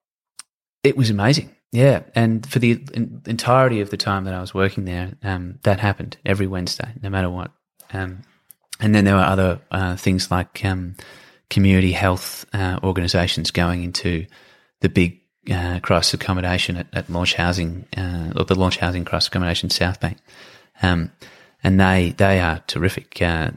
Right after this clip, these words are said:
the, the community health organisations in the inner south would go in, provide nursing services. Um, they would, uh, do needle and syringe, uh, exchanges and, um, uh, provide, like, a G P bus that would go there once a week.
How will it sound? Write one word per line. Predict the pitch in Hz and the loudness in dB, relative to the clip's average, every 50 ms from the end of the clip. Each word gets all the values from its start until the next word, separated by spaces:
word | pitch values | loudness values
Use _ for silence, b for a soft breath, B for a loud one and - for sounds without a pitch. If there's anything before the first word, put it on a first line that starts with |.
| - - | -8 -4
the, | - 90 85 85 - | -2 -2 -2 -2 -4
the | - | -6
community | 95 - - 107 104 98 95 | -6 0 2 4 4 4 4
health | 87 95 87 - - | 2 0 -2 -2 -4
organisations | 87 90 90 87 92 87 90 - - 90 | -4 -4 -2 -2 -2 -2 -2 -4 -6 -6
in | 92 80 | -6 -6
the | - | -4
inner | - 98 90 85 | -4 -4 -2 -2
south | - - - 90 92 92 85 87 - - | 0 0 2 2 2 2 2 0 -2 -6
would | - - | -6 -2
go | - 87 87 90 | 0 0 2 2
in, | 90 87 85 | 0 -2 -4
provide | - - 85 90 85 85 - | -4 -4 -4 -2 -2 -2 -2
nursing | 90 87 90 90 - - 85 | -2 -2 -2 -2 -2 -2 -4
services. | - - 87 85 82 82 85 - 87 82 85 - - - - | -2 0 2 2 2 0 0 0 -2 -2 0 -2 -2 -2 -2
Um, | 85 85 85 82 82 90 98 B B B B B B B B | -4 -6 -6 -8 -10 -12 -14 B B B B B B B B
they | 95 92 90 | 0 0 0
would, | 90 90 90 87 - _ - - | -2 -6 -8 -10 -10 _ -8 -4
uh, | 90 87 87 87 85 | -4 -4 -4 -4 -6
do | 85 - - 85 | -6 -6 -6 -2
needle | 87 90 90 87 85 | 0 2 2 2 0
and | 80 - | 0 -2
syringe, | - 85 85 90 87 87 87 87 - - - - | 0 0 2 2 2 0 0 0 0 0 0 0
uh, | 90 87 87 85 87 76 - | -2 -2 -2 -4 -4 -6 -6
exchanges | - - - - 85 85 87 87 - 82 85 - - - - - | -6 -4 -2 -2 0 -2 -2 -4 -4 -4 -4 -2 -2 -4 -4 -6
and, | 87 87 85 82 85 92 - - | -8 -8 -8 -10 -12 -10 -6 -4
um, | 87 90 87 85 85 95 B B B B B B B B B - | -2 -2 -2 -4 -8 -10 B B B B B B B B B -2
uh, | 95 92 90 90 92 - | -2 -2 -2 -2 -4 -4
provide, | - 98 95 92 90 90 | -4 0 0 0 0 0
like, | 82 | -2
a | 92 | -4
G | 90 - 92 90 | -2 0 0 0
P | 87 - - 98 92 92 | 0 -2 -2 -2 -2 0
bus | - 95 90 90 - - - - | 2 2 2 2 2 0 -2 -2
that | - - - | -4 -6 -6
would | - 82 | -8 -8
go | - - 87 87 87 87 90 87 - - | -4 -4 -4 -4 -6 -8 -10 -14 -14 -10
there | - 90 87 87 87 | -8 -8 -8 -8 -8
once | 90 90 - - | -8 -8 -8 -8
a | - | -6
week. | 85 87 85 87 85 - - - | -6 -4 -4 -6 -6 -8 -14 -20